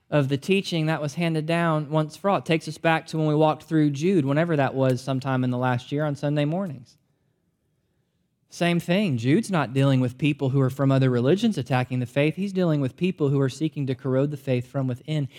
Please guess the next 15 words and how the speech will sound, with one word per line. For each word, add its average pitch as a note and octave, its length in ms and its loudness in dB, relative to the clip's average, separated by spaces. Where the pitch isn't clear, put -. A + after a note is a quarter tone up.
And D3 160 4
that D#3+ 280 0
same F#3 480 -2
challenge E3 540 -2
and C3+ 160 -6
threat D3 300 -2
to D3 80 -8
the C3 100 -6
church B2+ 440 -6
has B2 140 -8
not B2 240 -8
changed B2 500 -8
to B2+ 60 -12
this A2+ 220 -14
day. A#2 380 -16